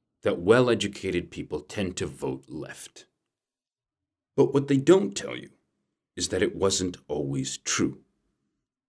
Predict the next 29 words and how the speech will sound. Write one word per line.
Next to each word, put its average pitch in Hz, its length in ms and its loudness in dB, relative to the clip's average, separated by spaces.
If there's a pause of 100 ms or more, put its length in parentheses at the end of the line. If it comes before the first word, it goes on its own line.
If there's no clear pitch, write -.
(1040)
As 98 200 -2
recently 139 480 2
as - 120 2
fifty 156 360 -2
years 78 320 -4
ago, - 300 -14 (520)
not 123 200 4
just 143 220 0
in 135 120 8
the 123 80 6
United 113 320 2
States 98 280 0
but - 160 -6
also 131 300 2
in 113 80 6
Western 107 360 2
Europe, 104 440 -2 (560)
well-educated 165 720 2
people - 300 -4
tended - 420 -6
to 139 80 2
vote 69 320 -4 (260)
right. - 320 -2 (2000)
In 131 160 8
the 135 40 8
middle 175 300 6
of 143 140 2
the 107 60 0
century, - 600 -6